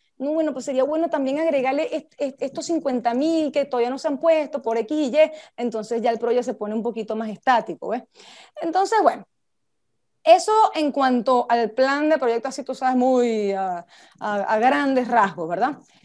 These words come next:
Ahora, vamos a ver entonces el tema de cómo puedo llevar yo todo este poco de cosas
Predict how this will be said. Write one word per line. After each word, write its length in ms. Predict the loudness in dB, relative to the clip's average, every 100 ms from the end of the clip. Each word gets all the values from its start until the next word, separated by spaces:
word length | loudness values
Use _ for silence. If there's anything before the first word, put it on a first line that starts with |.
| -20 -20 -12 4
Ahora, 440 | 8 10 8 0 _ _ _ _ _
vamos 220 | 4 4 2 4
a 80 | 4
ver 160 | 4
entonces 640 | 2 2 2 2 0 0 0
el 220 | -2 0
tema 380 | 0 2 2 4
de 280 | 2 -2 _ _ _ _ _ _
cómo 640 | -8 -6 -6 -2 -2 -4 _
puedo 240 | -4 -2
llevar 260 | -2 0 0
yo 100 | -4
todo 120 | -8
este 300 | -14 -10 -8
poco 380 | -4 -6 -4 -6
de 120 | -4
cosas 440 | 0 0 0 -2